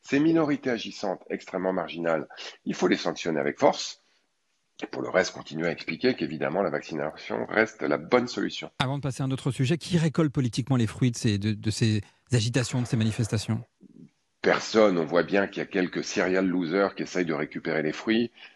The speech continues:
Speaker 1: C'est des gens qui, euh, ne comptent pas dans le paysage politique français, qui essayent de se raccrocher aux branches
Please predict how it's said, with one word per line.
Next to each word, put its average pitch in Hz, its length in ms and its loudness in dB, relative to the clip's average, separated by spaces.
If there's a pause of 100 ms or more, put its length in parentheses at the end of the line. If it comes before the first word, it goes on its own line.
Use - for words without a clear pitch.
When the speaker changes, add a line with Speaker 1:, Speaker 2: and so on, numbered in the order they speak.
Speaker 1:
C'est - 160 -10
des 76 140 6
gens 95 200 2
qui, 90 440 -2
euh, 76 240 0
ne 73 120 -2
comptent 78 320 -4
pas 101 200 4
dans 76 100 -2
le 67 80 -6
paysage 80 400 -4
politique 78 360 -8
français, 107 440 -2
qui - 80 -10
essayent 87 220 -4
de 71 120 -6
se - 160 -10
raccrocher - 540 -4
aux 87 120 0
branches 95 520 -2